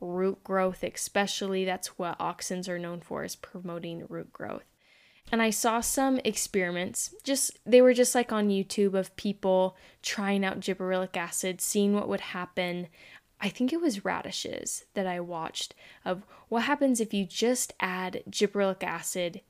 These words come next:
to this radish, and what happens to this other radish that has auxins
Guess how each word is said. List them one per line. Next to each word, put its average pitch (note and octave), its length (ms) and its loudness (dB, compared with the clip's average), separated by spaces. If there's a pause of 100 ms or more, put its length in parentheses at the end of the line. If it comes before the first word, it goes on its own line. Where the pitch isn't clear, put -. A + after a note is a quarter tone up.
(180)
to - 180 0
this F3 280 -4
radish, - 500 -10 (320)
and G3+ 180 2
what A#3+ 140 2
happens A#3 640 0 (300)
to G3+ 160 0
this F3+ 180 -4
other C4 240 0
radish - 600 -4 (220)
that F#3 340 0
has E3+ 600 -6 (220)
auxins F3 800 -4